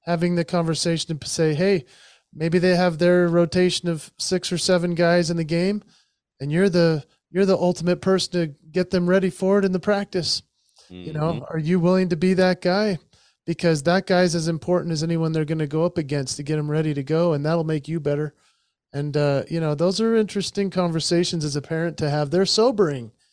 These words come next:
Speaker 1: <laughs>
Speaker 2: Mm.
Speaker 1: because, you know, everybody wants to be the star. <laughs> And then
Speaker 2: Right.
Speaker 1: eventually you realize, "I could be the star in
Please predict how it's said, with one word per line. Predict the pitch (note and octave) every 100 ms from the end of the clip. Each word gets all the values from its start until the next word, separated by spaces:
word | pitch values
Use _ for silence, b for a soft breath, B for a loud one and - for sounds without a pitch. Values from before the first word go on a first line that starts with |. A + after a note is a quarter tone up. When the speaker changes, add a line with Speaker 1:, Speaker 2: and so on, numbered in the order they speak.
| _ _
Speaker 1:
<laughs> | A3 - E3
Speaker 2:
Mm. | D3 G#3 F#3 D#3+
Speaker 1:
because, | F#3+ F#3+ G3 F#3
you | F#3+
know, | F3 F3+
everybody | F#3 G3+ C#4 G#3+ E3+
wants | D#3+ D#3 D3
to | D3
be | D#3
the | C#3+
star. | - F3 G3 E3+ E3+ E3
<laughs> | C#3+ -
And | G3+
then | F3
Speaker 2:
Right. | E3+
Speaker 1:
eventually | F3 F3+ - F#3 E3+
you | D#3
realize, | E3 E3 D#3 D3+ B B B B B _ -
"I | F#3+
could | G#3 - B3+ F#3
be | F#3+
the | E3
star | - - E3 E3
in | D3 C#3+